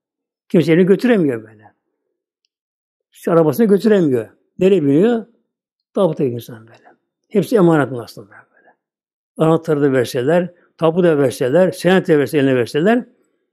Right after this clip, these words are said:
boş bunlar böyle. Kişi öyle insan var ki yeni ev yap, içine giremiyor böyle böyle. Yeni ev giriyor. Öyle birini gördüm muhtemelen böyle. Ama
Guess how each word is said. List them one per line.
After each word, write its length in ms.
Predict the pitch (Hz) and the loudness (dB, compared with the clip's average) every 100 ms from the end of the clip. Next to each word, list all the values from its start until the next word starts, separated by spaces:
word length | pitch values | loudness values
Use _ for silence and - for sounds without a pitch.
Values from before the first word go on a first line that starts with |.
| _ _ _ - | _ _ _ -2
boş 200 | 175 117 | -2 -2
bunlar 280 | 131 117 107 | -8 -12 -16
böyle. 400 | - - _ _ _ _ _ _ _ _ _ _ _ | -20 -20 _ _ _ _ _ _ _ _ _ _ _
Kişi 340 | - 143 185 | -2 0 2
öyle 280 | 175 170 185 | 4 4 4
insan 360 | 175 - 175 175 | 4 2 0 2
var 240 | 214 190 | 2 0
ki 300 | - 226 233 - - | 0 0 0 -6 -2
yeni 180 | 156 214 | 2 4
ev 120 | 214 | 4
yap, 220 | 185 175 | 4 0
içine 180 | - 202 | 0 0
giremiyor 480 | 156 208 185 139 113 | 2 2 0 -4 -6
böyle 240 | 107 107 | -12 -16
böyle. 240 | _ _ _ _ _ _ - | _ _ _ _ _ _ -6
Yeni 160 | 151 180 | -2 2
ev 180 | 175 | 2
giriyor. 480 | 156 131 135 196 233 - _ _ _ | 2 0 0 0 0 -6 _ _ _
Öyle 320 | 214 165 135 | 0 0 0
birini 380 | 147 156 165 165 - 285 349 359 | 0 2 4 2 -2 -20 -20 -16
gördüm 420 | 254 185 143 160 | -8 -2 0 2
muhtemelen 500 | 139 113 135 127 131 | 0 -4 -8 -6 -8
böyle. 320 | 139 165 202 - _ - - - _ _ _ - _ | -8 -8 -8 -10 _ -20 -20 -20 _ _ _ -20 _
Ama 320 | - 180 190 | -4 0 2